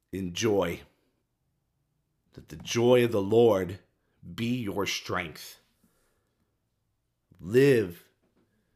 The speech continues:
in the health of Jehovah Rapha and be at peace, knowing that he knows the day and the hour of which your demise will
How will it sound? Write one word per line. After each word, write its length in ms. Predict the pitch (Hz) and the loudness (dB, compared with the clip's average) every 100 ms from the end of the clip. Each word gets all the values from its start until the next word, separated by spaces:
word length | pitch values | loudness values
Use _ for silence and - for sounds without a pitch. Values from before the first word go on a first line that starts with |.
| _ _ _ _ _ _ _ _ _ _ _ _ _ | _ _ _ _ _ _ _ _ _ _ _ _ _
in 180 | 98 90 | -10 -8
the 100 | 90 | -8
health 720 | 85 - 160 123 95 - - - _ _ _ _ _ | -8 -2 0 0 -2 -12 -20 -20 _ _ _ _ _
of 140 | 92 95 | -14 -4
Jehovah 480 | 107 90 107 87 | -4 -2 -4 -4
Rapha 480 | 85 82 95 82 78 - _ _ _ _ _ _ _ _ _ _ _ _ _ _ _ | -4 -4 -4 -6 -8 -12 _ _ _ _ _ _ _ _ _ _ _ _ _ _ _
and 260 | 104 90 82 | -8 -8 -8
be 260 | 107 110 | -4 -2
at 240 | 98 - - | -2 -6 -16
peace, 640 | - 117 107 85 - - _ _ _ _ _ _ _ _ _ _ _ _ - | -10 -6 -6 -8 -12 -14 _ _ _ _ _ _ _ _ _ _ _ _ -10
knowing 460 | 90 98 92 90 | -8 -6 -6 -6
that 120 | - | -8
he 400 | - - 131 135 | -14 -12 -4 -2
knows 840 | 123 95 87 82 71 64 - - - _ _ _ _ _ | 0 -2 -2 -4 -6 -10 -14 -18 -20 _ _ _ _ _
the 80 | - | -20
day 600 | - 85 85 90 85 50 | -10 -6 -2 -2 -4 -6
and 180 | 80 85 | -8 -10
the 100 | - | -10
hour 400 | - - 58 62 | -12 -12 -10 -12
of 220 | - - - - | -12 -16 -18 -14
which 280 | - 82 - | -12 -10 -12
your 200 | 76 80 | -10 -12
demise 680 | 76 71 60 50 67 64 - | -12 -12 -12 -10 -12 -14 -16
will 140 | - | -20